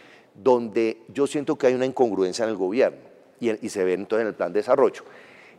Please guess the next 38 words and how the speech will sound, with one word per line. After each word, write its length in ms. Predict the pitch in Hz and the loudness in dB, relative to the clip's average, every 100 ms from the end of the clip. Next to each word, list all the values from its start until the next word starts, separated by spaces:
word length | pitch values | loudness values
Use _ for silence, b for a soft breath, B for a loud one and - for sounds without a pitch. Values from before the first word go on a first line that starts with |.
| _ - | _ -6
Lo 320 | 135 131 123 | 2 4 4
de 180 | 117 120 | 2 0
economía 540 | 120 123 104 120 196 | -2 -2 -4 -2 -4
popular, 580 | - 143 110 104 107 - - 101 | -2 -4 -2 0 0 -2 -14 -6
yo 160 | 92 156 | 4 6
lo 140 | 160 | 6
respaldo, 500 | 120 - 135 131 92 | 2 -2 0 0 0
me 140 | 113 113 | -4 0
parece 320 | 104 104 127 | 0 -2 -4
muy 120 | 123 | -6
bueno. 280 | 113 92 76 - - | -2 -4 -4 -18 -2
Ah, 180 | 123 - 104 | -2 -2 0
dediquémonos 640 | 135 123 117 160 165 180 | 2 2 2 2 2 0
a 120 | 139 120 | 0 2
trabajar 500 | 101 92 107 113 131 B B _ | 2 2 0 -4 -4 B B _
por 160 | 127 120 | 2 4
las 120 | 110 | 2
personas 420 | - 104 110 135 | 0 -4 -4 -6
que 120 | 143 120 | -6 -6
se 80 | |
levantan 460 | 101 92 95 135 139 | -2 -2 -2 -6 -2
todos 220 | 196 202 185 | 4 4 4
los 160 | 170 | -4
días 400 | 135 170 147 - - - | -4 -4 -4 -8 -20 -8
a 120 | 123 117 | -2 0
ganarse 480 | 120 139 139 - | 0 -2 -2 -4
su 140 | 143 131 | -6 -6
sustento 640 | 113 - 127 120 - 127 127 B | -8 -4 -2 -2 -2 -6 -6 B
con 160 | - 143 | 0 2
una 180 | 185 190 | 4 4
inestabilidad 800 | 190 160 - - 120 120 120 127 | 4 0 -2 2 2 4 4 2
total, 480 | 135 - 117 123 113 B B _ | -2 0 0 0 -4 B B _
muchas 560 | 147 170 180 175 175 - - | -4 0 0 2 0 0 -8
empresas 500 | 123 110 123 117 147 | -6 -2 -2 -2 -4
pequeñas 460 | - 113 113 123 127 | -4 -2 -2 -4 -6
y 60 | |
microempresas 680 | 120 101 101 90 104 123 123 | -8 -6 -6 -4 -4 -2 -4
informales 840 | 117 - 101 98 107 107 110 - | -8 -2 -2 -2 -2 -2 -2 -8